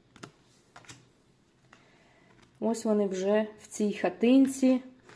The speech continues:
Але, бачите, вже їх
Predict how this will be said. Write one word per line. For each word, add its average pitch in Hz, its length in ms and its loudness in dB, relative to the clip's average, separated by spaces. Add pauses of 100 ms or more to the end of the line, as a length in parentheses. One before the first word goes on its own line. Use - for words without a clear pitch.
(2000)
Але, 196 760 -2 (2250)
бачите, 180 520 -8
вже 180 240 -8
їх 185 340 -8